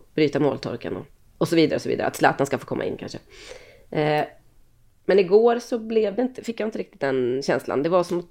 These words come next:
det var som att jag strötittade lite på en match som jag inte brydde mig så mycket om, vilket var väldigt konstigt. Som jag antar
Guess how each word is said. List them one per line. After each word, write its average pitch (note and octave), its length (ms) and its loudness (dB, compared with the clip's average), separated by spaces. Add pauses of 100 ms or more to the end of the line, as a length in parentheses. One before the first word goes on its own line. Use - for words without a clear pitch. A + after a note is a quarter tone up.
det D#3+ 80 -6
var F3+ 100 4
som F#3+ 140 -4
att F#3+ 100 -6
jag F3+ 80 -6
strötittade F#3+ 840 -4
lite A3 160 -2
på - 100 -2
en D3 100 2
match C3+ 240 0
som - 240 -2
jag D3 60 2
inte C#3+ 120 -4
brydde C#3+ 260 -2
mig D3 100 -2
så - 80 -4
mycket D3+ 140 -4
om, G3+ 220 -2
vilket F3 180 -4
var D#3+ 100 -2
väldigt - 180 -8
konstigt. - 380 -10
Som E3+ 180 0
jag E3+ 100 4
antar E3+ 480 2